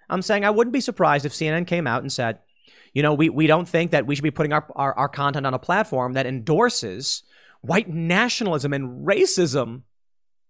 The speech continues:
YouTube, of course, has two choices. They can be morons and say, "You're right, we're so sorry, please."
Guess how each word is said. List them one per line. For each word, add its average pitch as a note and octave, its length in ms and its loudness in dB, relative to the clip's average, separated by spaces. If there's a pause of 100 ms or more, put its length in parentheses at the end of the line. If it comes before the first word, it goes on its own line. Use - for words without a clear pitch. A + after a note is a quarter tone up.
(160)
YouTube, D3+ 300 -2
of A#2+ 140 -6
course, B2+ 240 0
has B2 140 -4
two C3+ 100 -6
choices. - 520 -4 (380)
They D3+ 140 0
can E3 200 -2
be E3 120 0
morons D#3+ 760 2 (280)
and F3+ 140 0
say, A3 80 2
"You're A#3 160 2
right, C#4 180 2
we're C4 100 0
so C#4+ 160 0
sorry, - 300 0
please." - 580 -6